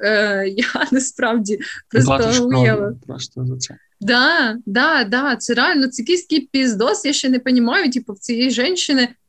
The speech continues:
Speaker 1: е, її, е, цей вака-, ну, не вакансія, а, типу, її посада називається старший персональний менеджер, якийсь там, чи старший
Speaker 2: Молодший це її
Speaker 1: фінансовий.
Speaker 2: син, певно. І вона знає,
Speaker 1: Я
Speaker 2: що ми
Speaker 1: вам ще
Speaker 2: дзвонить, каже: "Ваня, як там на комп'ютері щось нажати?"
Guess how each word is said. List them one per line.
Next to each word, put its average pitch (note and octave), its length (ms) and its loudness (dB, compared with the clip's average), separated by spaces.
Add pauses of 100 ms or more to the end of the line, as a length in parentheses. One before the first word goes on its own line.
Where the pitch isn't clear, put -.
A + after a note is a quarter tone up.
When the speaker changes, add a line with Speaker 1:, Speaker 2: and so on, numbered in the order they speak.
(100)
Speaker 1:
е, A3+ 400 2
її, A#3+ 500 2
е, G3 440 0
цей F#3 300 -4
вака-, A3 420 -4
ну, A#3 140 2
не A3 100 0
вакансія, A3 760 -4
а, G3 40 -6
типу, F#3+ 260 -8
її G3+ 120 -4
посада C4+ 520 -2
називається A3+ 720 0
старший G#3+ 640 -2
персональний F3+ 760 -6
менеджер, F3 340 -8 (140)
якийсь - 220 -16
там, F#3 120 -6
чи G#3+ 140 -2
старший B2+ 420 4
Speaker 2:
Молодший B2+ 300 4
це - 160 2
її A#2+ 120 4
Speaker 1:
фінансовий. - 180 2 (180)
Speaker 2:
син, A#2+ 100 -6
певно. B2 360 -4 (300)
І - 40 -6
вона B2+ 200 4
знає, B2 180 4
Speaker 1:
Я - 60 4
Speaker 2:
що - 120 2
ми C3+ 60 4
Speaker 1:
вам C3 80 6
ще B2 80 6
Speaker 2:
дзвонить, C#3 300 4
каже: B2+ 180 4
"Ваня, C3 260 2 (100)
як B2+ 100 0
там C3+ 100 -2
на B2+ 80 0
комп'ютері B2+ 440 -2
щось B2 260 -4
нажати?" B2 360 -4